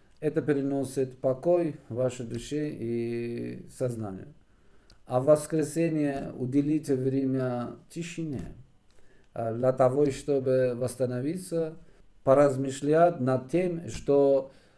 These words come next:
э, происходит в вашей жизни, и сделайте выводы и просто отдохнуть от активности и суеты.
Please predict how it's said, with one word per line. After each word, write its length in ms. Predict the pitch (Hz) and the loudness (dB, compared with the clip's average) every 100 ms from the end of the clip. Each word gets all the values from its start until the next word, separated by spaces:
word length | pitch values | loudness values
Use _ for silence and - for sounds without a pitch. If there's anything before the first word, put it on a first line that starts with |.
| _ | _
э, 420 | - 120 117 117 120 | -6 -2 -2 -2 -4
происходит 760 | 135 135 131 - 147 139 131 127 | -2 -2 -4 0 2 2 0 -2
в 80 | 120 | 0
вашей 300 | 127 127 120 | 0 0 -4
жизни, 580 | 131 185 180 165 160 151 - _ _ | -2 -2 0 -2 -4 -10 -18 _ _
и 80 | 131 | -4
сделайте 640 | 123 139 143 139 135 131 | 2 2 4 4 2 -4
выводы 680 | 117 165 233 196 160 160 147 | -2 -2 2 2 2 -2 -2
и 140 | 117 | -6
просто 840 | 113 110 135 170 - 135 131 - - _ | -8 -4 -2 -4 -2 0 0 -2 -18 _
отдохнуть 760 | 107 110 - 117 113 107 110 - - | -12 -10 -8 -8 -6 -8 -8 -14 -8
от 260 | 139 147 - - | -2 -2 -4 -12
активности 800 | 110 - - 170 156 135 131 131 | -12 -10 -8 -8 -8 -10 -10 -10
и 260 | 123 - | -10 -12
суеты. 540 | 120 - 110 - 87 | -12 -10 -12 -10 -14